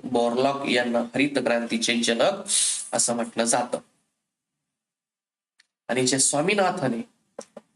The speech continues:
जे स्वामीनाथन आहे यांना भारतीय हरित क्रांतीचे जनक असं म्हटलं जातं. तर परीक्षेला येतं, भारतीय हरित क्रांतीचे जनक कोणाला म्हटलं जातं? तर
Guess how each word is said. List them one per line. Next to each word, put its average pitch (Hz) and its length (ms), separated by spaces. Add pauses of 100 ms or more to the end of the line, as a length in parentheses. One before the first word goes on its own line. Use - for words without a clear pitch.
(160)
जे 117 60
स्वामीनाथन 131 800
आहे - 100 (500)
यांना 120 280
भारतीय 170 920 (640)
हरित 170 240
क्रांतीचे 123 540
जनक 110 320
असं - 180
म्हटलं 214 300
जातं. - 300
तर 110 60
परीक्षेला - 380
येतं, 170 540 (320)
भारतीय 120 440
हरित 123 260
क्रांतीचे 117 520
जनक 117 340
कोणाला 175 320
म्हटलं 127 280
जातं? 107 400 (400)
तर 117 120